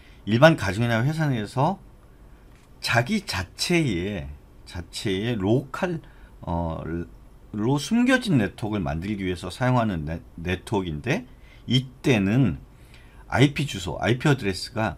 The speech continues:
클래스 A는 십 점 영부터 십 점 이백오십오, 이백오십오, 이백오십오까지 굉장히 많은 컴퓨터죠. 또는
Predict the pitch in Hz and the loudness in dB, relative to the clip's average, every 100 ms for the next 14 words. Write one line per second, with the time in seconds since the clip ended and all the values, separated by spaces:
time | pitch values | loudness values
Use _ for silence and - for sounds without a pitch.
0 | - 180 214 - - 98 101 113 - - | -6 -2 -2 -4 -4 0 0 -2 -4 -6
1 | - - 180 165 147 123 95 87 87 85 | -8 0 2 4 4 4 4 2 0 -4
2 | - - 131 175 220 - - - - - | -8 -2 4 4 4 -6 -20 -20 -20 -20
3 | - - - 175 151 107 113 113 110 - | -14 -12 2 4 4 2 2 2 0 -2
4 | 107 98 98 104 - - 90 90 85 - | -2 -2 -2 -4 -6 -6 -4 -6 -8 -12
5 | - - - - - - - - - - | -14 -14 -14 -18 -20 -20 -20 -20 -20 -20
6 | - - - - - 90 104 95 73 90 | -20 -20 -20 -18 -6 -2 0 0 0 -4
7 | - 85 - 82 147 214 - - - - | -6 -10 -8 -6 -4 -4 -6 -20 -20 -20
8 | - - 220 208 110 | -14 -2 4 4 4